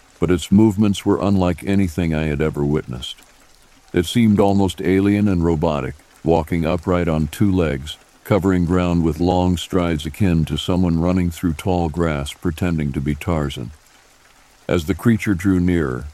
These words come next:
about sixty-five feet away from my location, I decided to step out of my vehicle. At that moment, I could hear dogs barking in the distance. Seemingly at the same time, this creature emerged from the trees on the other side of C R two hundred ninety-eight.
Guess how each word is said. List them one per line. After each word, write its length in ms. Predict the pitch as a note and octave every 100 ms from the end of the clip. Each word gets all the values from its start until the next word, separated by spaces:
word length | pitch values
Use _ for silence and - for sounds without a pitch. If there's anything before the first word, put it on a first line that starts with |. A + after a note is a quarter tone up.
| -
about 280 | D2 E2+ D#2
sixty-five 840 | - A#2 - - G2 - F#2+ F2+
feet 240 | D#2+ G2 F2+
away 320 | E2 E2 D#2+
from 160 | - D#2
my 180 | D2+
location, 680 | C#2+ C#2 C2+ E2 D#2 - A#1+ D2+ _ _ _
I 100 | -
decided 500 | F#2 F2 A2+ F#2+ F2
to 120 | E2 D#2+
step 340 | - G#2 -
out 140 | D#2+
of 100 | D#2
my 160 | D#2+ D#2+
vehicle. 480 | C#2+ D#2 C#2 C#2 B1 - _ _ _ - -
At 140 | F2 E2+
that 180 | A2
moment, 400 | G2+ F#2+ F#2+ F2 -
I 80 | D#2
could 200 | D#2 D2
hear 200 | G2 F2
dogs 400 | D#2+ E2+ D#2 D2+
barking 480 | D#2+ F2 E2 D#2 D2
in 80 | C#2+
the 100 | D2+
distance. 560 | E2+ D2+ - B1 - - _ _ -
Seemingly 600 | - A#2 G#2+ G2+ F#2+ E2+
at 120 | D#2+
the 80 | D#2
same 340 | - F#2 F2
time, 460 | D#2+ E2+ D2+ D2+ D2
this 240 | E2 -
creature 440 | - - E2+ F2+ F2
emerged 460 | E2+ F2+ F2+ E2
from 200 | - F2
the 60 | D#2+
trees 520 | - G#2+ E2+ D#2 D2+
on 140 | D2+
the 120 | D#2+ E2
other 220 | E2 D2
side 320 | - C#2+ D2
of 100 | C#2+
C 240 | - E2
R 160 | D2+ D2+
two 240 | - F2
hundred 260 | D#2 D2 C#2
ninety-eight. 540 | C#2+ C#2 C2+ C#2 B1+